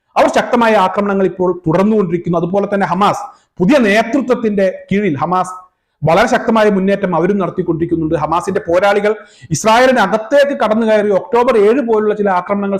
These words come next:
സംഘടിപ്പിക്കാനുള്ള സാധ്യതയുണ്ട് എന്ന് ഇസ്രായേലികൾ തന്നെ ഭയപ്പെടുന്ന അവരുടെ ചില ആശങ്കകൾ മാധ്യമങ്ങളുമായി അവർ പങ്കുവച്ചിട്ടുണ്ട്. പ്രത്യേകിച്ച് നമ്മുടെ ഇന്ത്യയിൽ നിന്നും അതുപോലെ തന്നെ കേരളത്തിൽ നിന്നുമൊക്കെ ഇസ്രായേലിലേക്ക് ജോലിക്ക്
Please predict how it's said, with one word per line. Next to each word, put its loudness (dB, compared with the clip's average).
സംഘടിപ്പിക്കാനുള്ള -2
സാധ്യതയുണ്ട് 2
എന്ന് -2
ഇസ്രായേലികൾ 2
തന്നെ -4
ഭയപ്പെടുന്ന -2
അവരുടെ 2
ചില 2
ആശങ്കകൾ 0
മാധ്യമങ്ങളുമായി -2
അവർ -4
പങ്കുവച്ചിട്ടുണ്ട്. -2
പ്രത്യേകിച്ച് -2
നമ്മുടെ 2
ഇന്ത്യയിൽ 2
നിന്നും 0
അതുപോലെ 0
തന്നെ -2
കേരളത്തിൽ 0
നിന്നുമൊക്കെ -2
ഇസ്രായേലിലേക്ക് -2
ജോലിക്ക് 0